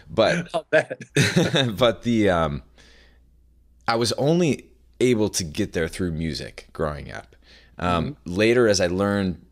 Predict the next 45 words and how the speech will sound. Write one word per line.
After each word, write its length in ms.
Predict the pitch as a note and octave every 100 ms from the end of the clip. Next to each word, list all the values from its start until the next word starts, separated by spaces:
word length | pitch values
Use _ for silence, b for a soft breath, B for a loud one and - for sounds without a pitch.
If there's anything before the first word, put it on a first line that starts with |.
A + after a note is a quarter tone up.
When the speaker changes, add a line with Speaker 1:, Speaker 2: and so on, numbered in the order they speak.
| -
Speaker 1:
meditation, 920 | F#2+ F#2+ - G#2+ A2 A2+ C2 C2 C2+ - b b b _ -
I 80 | F2+
was 160 | F2 -
kind 200 | G2+ F#2+
of 60 | D#2+
able 240 | F2 D#2+
to 120 | -
get 240 | F2 F2 -
there, 120 | D2+
but 120 | G2+
only 200 | A#2+ F3
pieces 500 | - - F#3+ - G#2+
of 140 | D#2+ -
it, 100 | A#1
only 280 | D#2+ G2+ A#2+
just, 200 | A#2+ -
like, 100 | G2
a 60 | F2+
little 260 | F#2+ A2
glimpse. 560 | F#2+ F2+ E2+ B1 - - B B G#2
Music, 300 | C#3 D3 A#2
Speaker 2:
Yeah. 80 |
Speaker 1:
I 20 | G#2
could 200 | G#2 -
kinda 300 | G#2+ A2 G2+
get 180 | F2+ F#2
there. 100 | E2+
Once 260 | A2 A2+
you 100 | A2+
reach 220 | F#2 G2+ F2
a 40 |
certain 360 | - G#2+ E2+ F2
level 280 | E2+ E2
of, 180 | C#2+ - -
of 180 | D#2
mastery, 800 | E2+ E2+ F2 - - E2 D2 C#2+ - - A#1
you 160 | E2
can 160 | D#2+ D#2
get 180 | A#2+ -
to 80 |
flow, 480 | F2 - D#2 D2 B1+ - b b b -
um, 220 | D#2+ D2+
Speaker 2:
Right, 60 | A2+
right. 260 | G2+ -
Speaker 1:
predictably 720 | - G2 F2+ - D2 C2+ A#1+